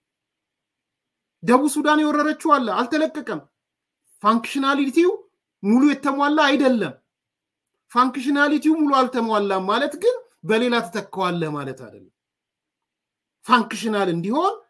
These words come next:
እንዴት አድርጌ ሜጀር ትራንስፎርሜሽን እፈጽማለሁ ብለህ ነው የምታስበው። ስለዚህ በብዙ ነገሮች የምንስማማ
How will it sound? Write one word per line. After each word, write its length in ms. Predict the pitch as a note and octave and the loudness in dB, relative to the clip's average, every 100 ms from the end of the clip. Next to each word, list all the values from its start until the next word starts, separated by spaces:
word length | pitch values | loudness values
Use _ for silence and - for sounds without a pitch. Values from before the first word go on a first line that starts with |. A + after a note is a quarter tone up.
| _ - | _ -8
እንዴት 340 | F#3 G3+ A3 | -4 0 -2
አድርጌ 360 | F#3 E3+ D#3+ E3 D#4+ G#4+ _ - | -2 -6 -6 -6 -8 -8 _ -4
ሜጀር 380 | F3 A3 F#3+ G3 | 0 2 0 -2
ትራንስፎርሜሽን 800 | F3+ F3 E3+ F3 D#3+ D#3+ E3 D#3 _ - | -4 -4 -4 -6 -4 -6 -6 -10 _ -12
እፈጽማለሁ 640 | D#3+ F#3+ - D#3+ D3 C#3+ | -8 -8 -6 -4 -4 -4
ብለህ 180 | C3+ B2+ | -6 -6
ነው 100 | A#2 | -8
የምታስበው። 560 | C3 C3+ C#3 - G#2 F2+ _ _ _ _ _ _ _ _ _ _ _ - | -10 -10 -12 -12 -20 _ _ _ _ _ _ _ _ _ _ _ _ -6
ስለዚህ 360 | G3+ A3+ C#4+ F4+ - _ _ _ _ _ | 0 2 2 0 -2 _ _ _ _ _
በብዙ 340 | C#3 G3+ A3 A3+ D#4 | 2 2 2 0 2
ነገሮች 440 | C#4+ C4 C4+ D#4 | 2 2 0 0
የምንስማማ 680 | C4 A#3+ A#3 A3 G#3 F#3+ F3+ | 0 2 2 0 -2 -4 -2